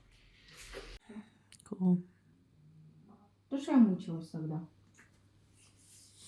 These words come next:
Speaker 1: Семінар? Що ти писала?
Speaker 2: Ні. Графік.
Speaker 1: <clears throat>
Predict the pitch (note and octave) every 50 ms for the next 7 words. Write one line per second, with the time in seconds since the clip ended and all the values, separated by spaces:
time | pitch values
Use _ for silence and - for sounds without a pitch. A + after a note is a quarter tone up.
0 | - - - - - - - - - - G#3+ G#3+ G#3+ A3+ C4+ C4+ - - - -
1 | - - - - - - G3 G#3+ A3 A3+ A3 G#3+ G#3 G#3 - - - - - -
2 | - - - - - - - - - - - A3 A3+ B3+ B3 A3 G3+ - - -
3 | - - - - - - - C#4 C4+